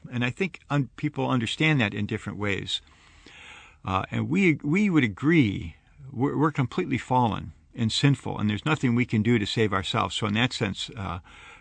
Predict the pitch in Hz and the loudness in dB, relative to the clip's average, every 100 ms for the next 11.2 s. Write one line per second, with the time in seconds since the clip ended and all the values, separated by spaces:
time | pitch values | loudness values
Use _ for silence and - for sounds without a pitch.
0 | _ 104 - 135 113 101 95 87 123 113 | _ -4 2 4 6 4 0 0 0 0
1 | 98 95 101 - 92 - 101 87 - 101 | 0 2 2 0 -6 -6 -8 -8 -6 -6
2 | 95 - 101 - - - - - - - | -6 -10 -14 -18 -20 -20 -20 -20 -20 -20
3 | - - - - _ _ _ _ _ _ | -20 -20 -20 -20 _ _ _ _ _ _
4 | _ _ - - - - - - - - | _ _ -18 -18 -20 -20 -20 -20 -20 -20
5 | - - - 120 113 120 143 135 135 127 | -20 -20 -2 2 2 4 6 8 6 2
6 | 120 156 131 139 131 - 208 - 214 185 | 4 6 6 4 2 6 6 6 4 6
7 | 131 - 120 - 95 95 92 135 127 143 | 4 4 2 4 4 0 2 2 4 2
8 | 196 262 - 147 - 107 101 95 107 107 | 4 6 6 6 4 2 2 -2 -2 0
9 | 104 101 98 110 101 92 98 98 101 - | 0 0 -2 -2 -2 -2 -4 -6 -8 -14
10 | _ _ - - 156 156 156 - 139 - | _ _ -6 0 0 0 -2 -2 -4 -2
11 | 190 92 | -4 -4